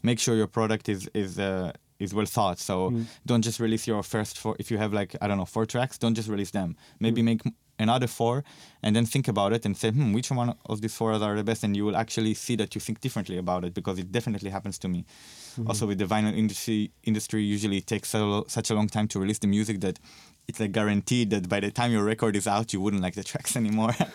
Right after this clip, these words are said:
Speaker 1: <laughs> So you really have to think
Speaker 2: It's
Speaker 1: about it hard and think, like, "Okay, like, what would I think about it six months from now?" And, like, I, I, what would other D Js think about it six months from now? And
Speaker 2: Yeah.
Speaker 1: it, it's a process.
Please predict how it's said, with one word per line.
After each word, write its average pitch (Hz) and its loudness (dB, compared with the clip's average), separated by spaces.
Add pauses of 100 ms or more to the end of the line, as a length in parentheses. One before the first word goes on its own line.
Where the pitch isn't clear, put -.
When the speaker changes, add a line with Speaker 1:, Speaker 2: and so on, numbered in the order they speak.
(120)
Speaker 1:
<laughs> - 0
So 117 6
you 113 6
really 143 4
have 139 2
to 131 -2
think 135 2
Speaker 2:
It's 135 2
Speaker 1:
about 120 4
it 113 0
hard 120 2
and 101 0
think, 113 -2
like, 101 -4
"Okay, 110 -2
like, 90 -4 (300)
what 117 0
would 123 0
I 113 2
think 110 -2
about 101 -2
it 98 -8
six - -6
months 104 -4
from 95 -4
now?" 95 -2
And, 92 0
like, 90 -4
I, 87 -6 (360)
I, - -8 (260)
what 104 -4
would 98 -6
other 95 -6
D 117 -2
Js 143 -2
think 120 -8
about 107 -6
it - -10
six - -14
months - -10
from 95 -4
now? 87 -2
And - -6
Speaker 2:
Yeah. 110 -2
Speaker 1:
it, - -14 (400)
it's - -12
a 120 -8
process. - -8